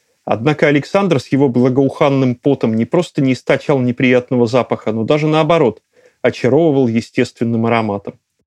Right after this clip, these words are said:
Согласно Плутарху, он обладал горячим, почти огненным темпераментом, который сжигал и развеивал влагу тела. Монтень обожает детали такого рода и разыскивает их у всех историков.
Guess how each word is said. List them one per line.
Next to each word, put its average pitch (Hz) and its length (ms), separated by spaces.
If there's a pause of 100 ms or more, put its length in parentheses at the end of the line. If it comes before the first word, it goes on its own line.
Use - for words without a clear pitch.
(180)
Согласно 143 520
Плутарху, 170 560
он 139 80
обладал 143 400
горячим, 123 560
почти - 320
огненным 143 500
темпераментом, 117 800
который 117 360
сжигал 117 460
и 123 40
развеивал 120 580
влагу 117 360
тела. 104 420 (800)
Монтень 123 340
обожает 170 440
детали 117 360
такого 123 400
рода 151 220
и 120 80
разыскивает 123 640
их 120 140
у 120 40
всех - 300
историков. 110 600